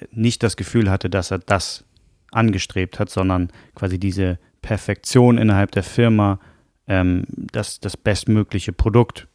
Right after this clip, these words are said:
was er denkt, ist, äh, äh, zu entwickeln, plus natürlich, ähm, einer der erfolgreichsten und jetzt reichsten Firmen der Welt zu kreieren.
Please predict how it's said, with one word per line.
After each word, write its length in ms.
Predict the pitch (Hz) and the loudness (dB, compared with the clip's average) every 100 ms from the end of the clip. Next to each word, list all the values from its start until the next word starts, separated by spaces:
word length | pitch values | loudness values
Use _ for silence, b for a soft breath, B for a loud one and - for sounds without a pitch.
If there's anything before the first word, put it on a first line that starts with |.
| - | -10
was 160 | 98 | -8
er 60 | 98 | -4
denkt, 300 | 95 98 92 | 0 0 0
ist, 360 | 104 - - - | -4 -6 -10 -4
äh, 280 | 95 90 B B B B B | -2 -2 B B B B B
äh, 140 | - 95 | -8 -6
zu 160 | - | 0
entwickeln, 540 | 101 92 117 135 120 101 | 0 2 2 4 2 2
plus 300 | - 110 - | 0 0 0
natürlich, 560 | 101 101 101 95 - | -4 -2 -2 -2 -6
ähm, 360 | 92 90 92 92 - _ _ _ _ _ _ _ | -8 -8 -8 -10 -16 _ _ _ _ _ _ _
einer 220 | - 95 92 | -4 0 0
der 420 | 92 90 92 92 | 0 0 -4 -6
erfolgreichsten 760 | - - 98 - 98 90 - 95 | -8 -4 -4 -2 -2 -2 -4 -4
und 280 | 90 90 - | -4 -6 -8
jetzt 280 | 92 - 92 | -8 -6 -4
reichsten 520 | 90 - 98 92 90 | -4 -4 -4 -4 -6
Firmen 340 | - 110 98 98 | -4 0 0 0
der 100 | 98 | 0
Welt 200 | 110 - | 0 -2
zu 120 | - | -10
kreieren. 500 | - 95 95 90 | -12 -10 -10 -10